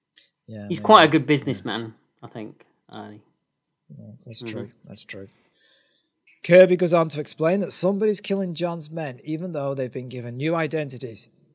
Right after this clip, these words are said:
Speaker 1: He's not sure who it is because John has made so many enemies. What's that like, Paul?
Speaker 2: I don't know what you're talking about.
Speaker 1: Okay.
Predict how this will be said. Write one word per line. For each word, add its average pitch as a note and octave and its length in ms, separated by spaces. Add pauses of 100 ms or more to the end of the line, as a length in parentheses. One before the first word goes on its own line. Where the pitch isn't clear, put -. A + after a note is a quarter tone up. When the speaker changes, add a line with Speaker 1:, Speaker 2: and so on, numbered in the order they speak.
(180)
Speaker 1:
He's A#2+ 180
not C3 140
sure B2 300
who C3 200
it C3 100
is C3 180
because A#2+ 240
John E3+ 260
has C3+ 160
made C#3+ 220
so G#3 400
many F3 420
enemies. C3 460 (120)
What's D3 140
that G3 180
like, G3 280
Paul? C#3 360 (920)
Speaker 2:
I C#3+ 40
don't C#3+ 200
know C#3+ 80
what C#3+ 120
you're C#3 60
talking E3+ 260
about. A2 240 (1080)
Speaker 1:
Okay. B2+ 460